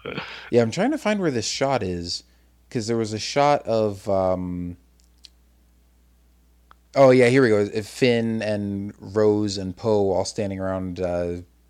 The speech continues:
Speaker 2: you know, the inside of, I don't know if this is, like, a medical room or something, but, um, yeah, basically Poe's wearing, like, a black leather jacket now
Speaker 1: Mm-hmm.
Speaker 2: with, uh, the Resistance logo,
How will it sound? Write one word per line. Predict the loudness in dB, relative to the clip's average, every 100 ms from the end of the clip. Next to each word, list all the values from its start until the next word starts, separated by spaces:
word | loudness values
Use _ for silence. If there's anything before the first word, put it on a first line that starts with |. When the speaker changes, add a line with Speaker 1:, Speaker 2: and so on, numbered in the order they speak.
| _ _ -12
Speaker 2:
you | -10
know, | -8
the | -8
inside | -8 -6 -6 -6
of, | -10 -14 -20 _ _ _ -10
I |
don't | -6
know | -6
if | -8
this | -10
is, | -8
like, | -8
a | -6
medical | -4 -4 -6 -10
room | -8 -8 -8
or |
something, | -10 -10 -10 -12 -12 -16 _ _ _ -16 -4
but, | 0 0 -4 -4
um, | -4 -4 -2
yeah, | 2 4
basically | 2 -2 -4
Poe's | 0 0 0
wearing, | -2 -2
like, | -4
a |
black | -4 -4 -6 -4
leather | -4 -4 -4
jacket | -6 -6 -6 -8
now | -6 -6 -4
Speaker 1:
Mm-hmm. |
Speaker 2:
with, | -6 -8 -14 -4
uh, | -2 -2 -4 -6 -8 -14 _ _ _ _
the | -4 -4 -4 -8 -12 -20
Resistance | -14 -10 -10 -10 -12 -12 -8
logo, | -8 -6 -6 -8